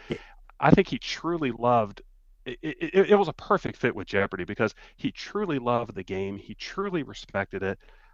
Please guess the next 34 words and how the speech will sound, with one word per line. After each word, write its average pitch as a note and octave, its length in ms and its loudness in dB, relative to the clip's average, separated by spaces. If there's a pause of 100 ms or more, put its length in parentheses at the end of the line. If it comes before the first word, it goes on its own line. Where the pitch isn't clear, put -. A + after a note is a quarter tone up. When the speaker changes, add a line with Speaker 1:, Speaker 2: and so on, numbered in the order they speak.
Speaker 2:
I D3 120 8
believe E3 300 0
he C#3+ 140 -4
respected A#2 540 -4
the - 60 -20
players G#2+ 500 0
of G#2 180 2
it. C3 140 2 (680)
And G#2+ 440 2 (320)
I A#2 100 8
think C#3+ 200 2
that A2+ 180 0
came A#2+ 280 -6
from A2 420 -6
a G#2 100 -6
genuine B2 680 -2 (140)
desire G2+ 640 0
to G#2+ 120 -8
be A2 260 -2
a - 100 -4
lifelong G#2 640 2
learner, A2 400 -2 (440)
which - 160 0
he C3+ 100 2
most F#2+ 240 0
certainly E2+ 280 -2
was. D#2+ 420 -6 (1700)
Speaker 1:
Yeah, G2+ 400 6 (260)
absolutely. G2+ 800 2 (160)
And D3 140 4
that's A3+ 180 6
something F#3 420 6
that A#2 160 6
he A#2 260 -2